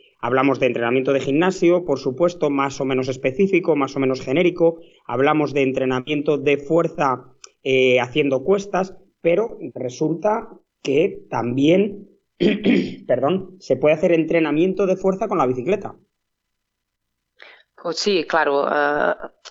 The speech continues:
Speaker 2: evidentemente en función del sitio en que entrenas o del tipo de entrenamiento que hagas, ya sea, ya sea en cuestas o en llanos, en bajadas, da igual,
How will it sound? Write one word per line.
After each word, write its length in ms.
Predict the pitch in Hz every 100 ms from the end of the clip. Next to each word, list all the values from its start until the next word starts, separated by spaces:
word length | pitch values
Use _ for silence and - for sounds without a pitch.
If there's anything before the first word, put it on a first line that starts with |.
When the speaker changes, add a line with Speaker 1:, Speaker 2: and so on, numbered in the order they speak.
| -
Speaker 2:
evidentemente 760 | 170 190 170 185 180 180 185 180
en 120 | 185
función 540 | 185 175 190 190 185 - - - _
del 480 | _ 175 196 185 180
sitio 440 | - 214 196 208 190
en 120 | 185
que 160 | -
entrenas 800 | 180 175 202 208 208 202 202 - -
o 160 | 175
del 220 | 170 165
tipo 240 | - 185 180
de 80 | 175
entrenamiento 600 | 175 170 165 165 170 160
que 440 | 185 165 165 165
hagas, 380 | 175 175 180 180
ya 100 | 160
sea, 560 | - 160 160 - - -
ya 140 | 165
sea 280 | - 190 156
en 100 | 151
cuestas 480 | - 180 - 170 160
o 100 | 156
en 160 | 156 147
llanos, 340 | 160 165 160 156
en 100 | 151
bajadas, 360 | 151 170 147
da 120 | 156
igual, 360 | 147 156 165 196